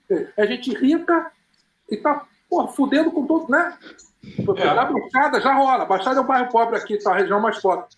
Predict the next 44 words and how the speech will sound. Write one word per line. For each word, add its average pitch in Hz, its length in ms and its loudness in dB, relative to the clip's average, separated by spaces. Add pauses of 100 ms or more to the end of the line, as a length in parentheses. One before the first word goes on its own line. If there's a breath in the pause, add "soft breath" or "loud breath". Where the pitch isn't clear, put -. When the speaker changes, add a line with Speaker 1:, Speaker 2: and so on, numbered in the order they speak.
(340)
Speaker 1:
Aí 240 180 2
é 285 60 2
normal, 320 560 2
porque - 140 -12
a - 40 -8
pessoa 285 200 -2
não 285 80 -2
tem 294 140 2
acesso, 277 440 -2
não 240 60 -6
tem 254 140 -4
pra 285 100 -6
onde 277 120 -6
correr. 247 480 -2 (260)
Mas 262 180 0
na 247 100 0
Zona 269 260 0
Sul, - 600 0 (420)
porra, - 400 -2 (720)
mas 269 260 -8 (180)
eu 349 120 4
acho 349 160 2
que 392 80 -2
é 320 60 0
isso, 262 260 0
cara. 220 180 2
É 247 60 4
uma 262 120 0
coisa 240 240 0
que 220 120 -2
vem 254 320 0
da 202 120 -4
cultura. 226 460 -2 (120)
Acho 277 180 0
que - 40 -14
começou 262 360 0
lá 339 120 4
com 330 100 4
o 247 40 8
Golbery, 233 640 2
tirando 214 300 2
o - 40 6
latim 220 640 -2 (200)
do 165 520 4